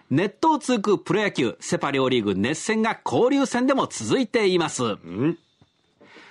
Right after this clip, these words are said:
Speaker 1: タイガースの話、やりました。セリーグの他のチームはどうでしょう？
Speaker 2: はい。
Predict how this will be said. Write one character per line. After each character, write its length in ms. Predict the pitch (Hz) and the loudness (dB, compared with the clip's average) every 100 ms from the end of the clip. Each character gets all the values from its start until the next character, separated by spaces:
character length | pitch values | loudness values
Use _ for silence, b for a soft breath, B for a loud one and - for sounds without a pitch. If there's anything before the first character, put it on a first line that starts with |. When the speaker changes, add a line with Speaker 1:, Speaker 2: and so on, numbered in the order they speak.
| B - | B -4
Speaker 1:
タ 140 | 320 | 0
イ 60 | 311 | 2
ガ 100 | 254 | 0
ー 40 | |
ス 100 | - | 0
の 80 | 170 | -2
話、 460 | 139 139 - 117 - | 0 -4 -4 -6 -4
や 100 | 117 | -2
り 40 | 170 | 0
ま 120 | 185 | -2
し 80 | - | -2
た。 240 | 120 - _ | -4 -6 _
セ 200 | - 196 | -4 2
リ 100 | 311 | 4
ー 20 | |
グ 100 | 254 | 4
の 80 | 175 | 0
他 260 | 113 151 294 | -2 -2 0
の 100 | 302 | 0
チ 200 | - 262 | 0 2
ー 20 | |
ム 80 | 170 | 2
は 80 | 98 | 2
ど 140 | 151 | 0
う 40 | |
で 80 | 123 | 0
し 80 | - | -2
ょ 160 | 107 - | -4 -2
う？ 40 | 127 | -2
Speaker 2:
は 40 | |
い。 100 | 170 | -2